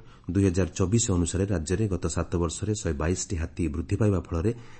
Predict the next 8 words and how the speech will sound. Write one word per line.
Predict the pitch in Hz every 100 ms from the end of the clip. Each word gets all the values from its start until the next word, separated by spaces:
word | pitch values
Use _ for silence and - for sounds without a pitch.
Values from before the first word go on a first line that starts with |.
| -
ହାତୀ | 98 -
ସଂଖ୍ୟା | 117 110 107 123
ଦୁଇ | 98 92
ହଜାର | 90 87 98
ଅଠାନବେରେ | 92 82 107 107 90 73
ପହଞ୍ଚିଛି। | - 85 82 - - - - -
ଏହି | 90 85
ଗଣନାରେ | 80 85 101